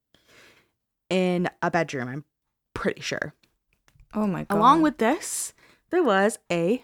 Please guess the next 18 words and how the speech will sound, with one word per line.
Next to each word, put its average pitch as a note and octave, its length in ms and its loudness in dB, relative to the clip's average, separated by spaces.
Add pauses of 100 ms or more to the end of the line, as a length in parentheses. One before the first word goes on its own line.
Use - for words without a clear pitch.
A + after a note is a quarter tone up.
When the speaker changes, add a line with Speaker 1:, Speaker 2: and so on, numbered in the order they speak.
Speaker 1:
shotgun, F#3 680 0 (580)
and A3+ 360 4 (300)
the A#3+ 100 -4
shotgun D4 420 2
had D#4 140 -2
a B3 40 2
bent F#3 480 0
barrel. A#2+ 480 0 (1500)
Robert A3+ 640 6
had G3+ 560 4
denied G3 640 6
owning F#3 320 2
a F3 40 -4
shotgun. F3+ 600 2
He E3+ 320 -8
said E3 240 0
that E3+ 120 0
he, F3+ 120 0